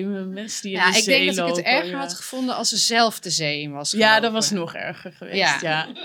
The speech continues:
Speaker 1: Ja.
Speaker 2: Ja,
Speaker 1: Ja.
Speaker 2: nu sta je wel voor het
Speaker 1: Ja.
Speaker 2: personage.
Speaker 1: Maar je bent ook gewoon, weet je wel, ik was toch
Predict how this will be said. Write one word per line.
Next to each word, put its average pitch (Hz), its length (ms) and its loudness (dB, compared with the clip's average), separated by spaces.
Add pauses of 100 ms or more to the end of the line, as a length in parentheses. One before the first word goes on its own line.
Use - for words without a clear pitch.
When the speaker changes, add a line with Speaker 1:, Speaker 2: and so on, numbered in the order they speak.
(100)
Speaker 1:
Ja. 185 340 0
Speaker 2:
Ja, 170 320 6
Speaker 1:
Ja. 175 160 0
Speaker 2:
nu 240 140 4
sta 262 340 8
je 277 180 2
wel 247 260 2
voor 165 240 -8
het 160 160 -10
Speaker 1:
Ja. 151 60 -6
Speaker 2:
personage. 165 680 -2
Speaker 1:
Maar 220 100 4
je 262 60 6
bent 302 220 2
ook 330 200 2
gewoon, 247 480 0
weet 269 200 -4
je 311 60 -4
wel, 311 100 2
ik 294 60 -6
was 339 160 -2
toch 359 200 -2